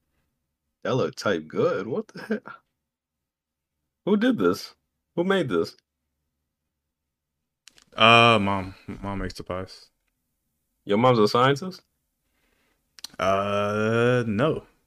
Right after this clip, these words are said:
Speaker 2: but seems, seems to be. That pie was good. We, we kept one for ourselves. We're like, "We need to keep one at home just for, just, just a taste test to make sure we could taste
Speaker 1: That's
Speaker 2: this."
Speaker 1: crazy.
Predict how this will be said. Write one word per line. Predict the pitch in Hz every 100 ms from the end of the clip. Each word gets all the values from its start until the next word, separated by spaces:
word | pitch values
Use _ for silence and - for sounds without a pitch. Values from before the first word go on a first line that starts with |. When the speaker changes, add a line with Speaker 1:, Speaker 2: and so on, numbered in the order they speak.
| _ -
Speaker 2:
but | 92 90 - _
seems, | - - 127 127
seems | - 131 127
to | 123
be. | 120 110 - _ _ _ _ _
That | -
pie | 110 110
was | 95
good. | 101 98
We, | 110 117
we | 117
kept | 117 120
one | 113
for | 104 101
ourselves. | 92 107 98
We're | 98
like, | 98
"We | 110
need | 113
to |
keep | 135
one | 104 101
at |
home | 107 104
just | 95 -
for, | - 90 - -
just, | 110 - -
just | 127
a | -
taste | 107 -
test | 90 - - -
to |
make | 101 95
sure | 98
we |
could | 90 -
taste | 104
Speaker 1:
That's | 107 110
Speaker 2:
this." | -
Speaker 1:
crazy. | - 90 92 95 95 85 78 78